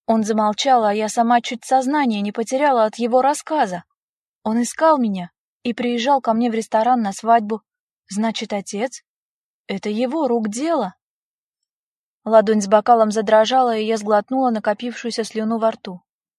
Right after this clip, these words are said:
Только бы не разрыдаться, только бы не разрыдаться. В глазах всё начало расплываться, и я подняла голову к потолку,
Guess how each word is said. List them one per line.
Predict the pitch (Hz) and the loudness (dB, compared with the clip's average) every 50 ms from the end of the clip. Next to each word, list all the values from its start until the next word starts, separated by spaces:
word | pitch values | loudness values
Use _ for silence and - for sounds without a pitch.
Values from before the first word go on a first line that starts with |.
| _ _ _ _ _ | _ _ _ _ _
Только | _ 247 240 220 - - | _ -2 -2 0 0 -2
бы | 214 226 | -2 0
не | 226 226 233 | 0 0 0
разрыдаться, | 240 240 226 254 262 277 233 254 240 202 - - - 202 196 - _ _ _ _ _ _ _ _ | 0 0 0 0 0 2 4 4 4 4 2 -6 -14 -16 -16 -18 _ _ _ _ _ _ _ _
только | - 277 269 233 - | -4 -4 -4 -4 -4
бы | 262 233 269 | -4 -2 -2
не | 254 277 | -2 -2
разрыдаться. | 277 285 247 294 294 302 240 302 277 247 226 - - 208 - - | -2 -2 -4 -4 -4 0 2 4 4 4 2 0 -6 -6 -6 -6
В | - 226 | -10 -4
глазах | 220 269 277 277 262 294 294 294 - | 2 2 2 4 4 2 0 0 0
всё | - - - 302 | -6 -6 -4 -4
начало | 311 302 247 - 277 285 294 285 | -2 -2 -4 -6 -4 -2 0 0
расплываться, | 269 262 - - 262 269 262 262 302 330 320 - - - | 0 -2 -4 -6 -6 -2 0 2 2 2 0 0 -4 -2
и | 247 247 254 262 | -2 -2 -2 -2
я | 262 285 285 | -2 -4 -2
подняла | - 269 240 233 247 247 247 247 247 | -2 -2 -2 0 0 2 2 2 2
голову | 233 240 285 285 277 254 254 | 2 0 0 0 0 -2 -2
к | 240 | -6
потолку, | - - 233 - 233 233 240 - - 330 339 | -6 -8 -4 -2 -2 -2 -2 -4 -6 -8 -8